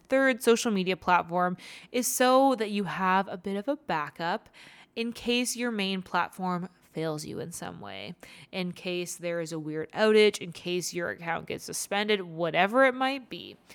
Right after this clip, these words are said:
Just like having an email list, this is a secondary home for your audience, and it has the additional benefit of when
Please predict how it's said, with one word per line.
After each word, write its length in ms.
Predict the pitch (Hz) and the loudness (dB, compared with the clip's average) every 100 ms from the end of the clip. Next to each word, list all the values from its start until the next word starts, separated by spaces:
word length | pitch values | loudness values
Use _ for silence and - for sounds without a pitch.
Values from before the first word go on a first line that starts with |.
| - - - - _ | -20 -20 -20 -20 _
Just 240 | - 294 311 | 2 4 6
like 180 | 302 | 4
having 280 | 262 269 269 | 4 0 0
an 120 | 254 | -2
email 360 | 180 185 180 185 | -2 0 2 4
list, 420 | 196 202 - - - - | 4 4 0 -8 -14 -4
this 320 | 185 233 - - - | 2 2 2 -8 -8
is 100 | 190 | -6
a 60 | |
secondary 760 | - - 220 226 208 208 208 196 | -2 0 0 0 2 4 4 0
home 420 | - 185 175 180 | -2 -4 -2 -6
for 220 | - 185 | -8 -8
your 200 | 175 170 | -6 -6
audience, 600 | - 175 170 156 180 - - | 0 0 -2 -10 -14 -16 -10
and 120 | 220 | -6
it 120 | 226 | -6
has 480 | 208 254 277 277 233 | -6 -2 0 0 0
the 160 | 220 196 | -6 -6
additional 720 | 180 - 220 226 247 247 220 | -8 0 0 2 2 2 2
benefit 680 | 185 196 214 240 240 254 254 - - - | 2 2 2 4 6 4 2 -14 -12 -4
of 120 | 190 | -2
when 120 | 208 | -2